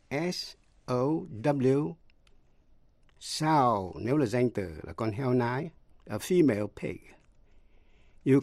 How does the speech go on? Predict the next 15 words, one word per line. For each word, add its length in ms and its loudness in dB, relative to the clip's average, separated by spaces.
can't 580 4
make 240 4
a 60 2
silk 440 0
purse 760 -4
out 240 -4
of 220 -2
a 40 -2
sow's 760 2
ear. 140 -2
You 160 -4
cannot 400 0
make 260 4
something 500 -2
good 360 2